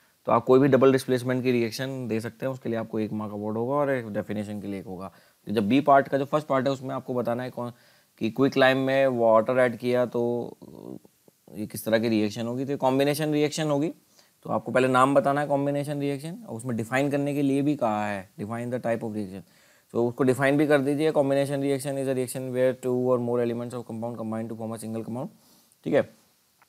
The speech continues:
उसके बाद सेकंड है, "Write balanced chemical equation for the above reaction and the chemical name of the product form।" तो सी ए ओ प्लस एच टू ओ that gives calcium hydroxide, सी ए ओ एच whole twice। इसके बाद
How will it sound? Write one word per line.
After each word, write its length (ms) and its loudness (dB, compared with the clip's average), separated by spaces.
उसके 140 -6
बाद 80 0
सेकंड 260 2
है, 60 6
"Write 300 6
balanced 400 2
chemical 400 -2
equation 380 -4
for 180 2
the 100 0
above 280 2
reaction 440 -2
and 280 -6
the 160 0
chemical 360 0
name 240 0
of 60 -2
the 140 -4
product 320 -2
form।" 220 -2
तो 200 -2
सी 240 -2
ए 80 2
ओ 140 2
प्लस 280 -2
एच 180 -6
टू 80 -4
ओ 240 -4
that 180 0
gives 160 -4
calcium 320 -2
hydroxide, 380 -2
सी 220 -4
ए 60 0
ओ 180 0
एच 120 -4
whole 180 -2
twice। 260 -4
इसके 220 0
बाद 440 8